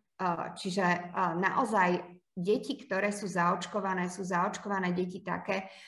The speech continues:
ktoré rodičia to dobrovoľne chcú. Tu nikoho nenútime do očkovania, takže ak má niekto nejaké pochybnosti alebo si povie, že dieťa to prekoná, nie je potrebné ho očkovať,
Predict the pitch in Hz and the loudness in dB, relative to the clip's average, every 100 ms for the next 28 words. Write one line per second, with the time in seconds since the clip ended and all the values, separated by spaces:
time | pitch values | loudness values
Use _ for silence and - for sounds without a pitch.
0 | - - 190 185 185 202 208 202 185 180 | -12 -2 2 4 4 2 0 -2 -4 -2
1 | 175 185 233 214 185 180 175 175 - 202 | 0 2 4 4 4 2 0 -2 -2 0
2 | 175 175 - 175 190 202 247 214 185 196 | 0 -2 -2 0 2 0 0 0 0 0
3 | 214 214 180 170 175 185 - 185 180 170 | -2 -2 0 2 2 0 -2 0 2 0
4 | 175 175 175 196 208 233 208 185 185 185 | 0 0 2 2 4 4 4 2 -2 -2
5 | 214 180 180 180 180 175 185 - 254 185 | 0 2 2 2 0 0 -2 0 -2 0
6 | 185 180 - 175 170 170 185 - 175 196 | -2 -4 -2 0 2 0 -4 -2 0 2
7 | 185 185 - - - 196 175 196 190 190 | 0 -2 -12 -18 -4 0 2 2 0 -2
8 | 175 180 175 214 190 180 180 185 185 185 | -2 -2 -2 0 2 4 4 2 -2 -4
9 | 185 190 190 190 185 - 175 - 185 | -2 -2 -2 -2 -2 -2 -4 -4 0